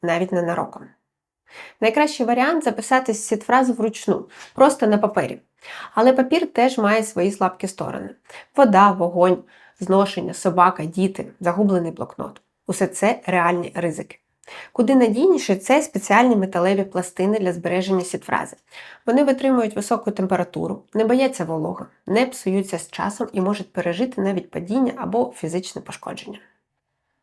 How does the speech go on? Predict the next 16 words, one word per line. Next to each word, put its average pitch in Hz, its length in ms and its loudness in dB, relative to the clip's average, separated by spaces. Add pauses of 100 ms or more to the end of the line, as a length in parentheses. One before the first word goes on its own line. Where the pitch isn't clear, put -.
(800)
Цифровий 254 440 4
світ 247 320 2
зручний, 214 540 0
але 196 220 0
небезпечний 196 760 -2
для 185 180 -2
збереження 190 480 0
такого 208 380 0
критичного 196 640 -4
елементу, 202 460 -2
як 190 280 -2
сід-фрази. - 560 -4 (760)
Може 269 220 4
зламатися 185 540 0
жорсткий 170 420 -6
диск, 185 380 -4